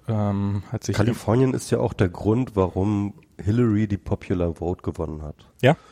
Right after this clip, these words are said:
Speaker 1: Weil,
Speaker 2: Ja.
Speaker 1: weil's so, so krass war hier in Kalifornien?
Speaker 2: Weil so krass, äh,
Speaker 1: Okay.
Speaker 2: viele Leute in Kalifornien, äh, Hillary gewählt haben.
Speaker 1: Also das ist, ähm, äh, das muss man aber auch sagen, also das ist jetzt hier in San Francisco, wie gesagt, sind's, ich glaube, waren's tatsächlich für Trump acht, neun Prozent. Ähm,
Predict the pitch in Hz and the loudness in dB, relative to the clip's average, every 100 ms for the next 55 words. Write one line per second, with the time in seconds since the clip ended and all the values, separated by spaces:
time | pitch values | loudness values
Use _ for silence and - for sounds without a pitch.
0 | _ _ _ - - 113 113 113 123 120 | _ _ _ -8 2 4 4 4 2 2
1 | 127 - 147 127 113 110 113 117 110 110 | 2 4 2 2 2 0 -4 -2 -2 0
2 | 101 95 104 135 - 110 - - - 120 | 0 0 2 0 2 0 0 -4 -4 -2
3 | - 110 123 123 113 107 101 95 104 - | -2 -2 -2 0 2 2 2 0 0 -2
4 | 90 - 92 - 90 92 90 90 87 87 | -6 -6 -6 -4 -2 0 0 -2 -2 -8
5 | - 90 87 85 90 90 82 80 78 80 | -8 -6 -4 -4 -4 -6 -6 -10 -12 -12
6 | 82 85 80 156 165 165 180 - _ - | -12 -4 2 6 8 6 2 -4 _ 2
7 | 160 147 147 147 - - 156 151 151 170 | 6 8 6 2 -6 -6 -4 0 0 0
8 | 170 240 208 170 175 - 151 156 127 120 | 0 4 8 8 6 8 8 8 4 0
9 | 123 147 - 135 139 - 160 165 151 139 | 0 -2 -4 -2 -2 0 0 2 0 0
10 | - 165 - 175 147 135 123 123 - 120 | -2 -2 -2 -4 -2 2 2 2 0 -2
11 | 120 - - 117 120 117 - - 120 - | -2 -6 0 2 2 0 -4 -8 -8 -8
12 | - - 113 - 110 - 107 113 110 - | -10 -6 -4 -4 -6 -4 -4 -4 -4 0
13 | 190 - - - - - - 135 123 123 | 0 -2 -12 -20 -18 -10 4 8 10 8
14 | 123 | 6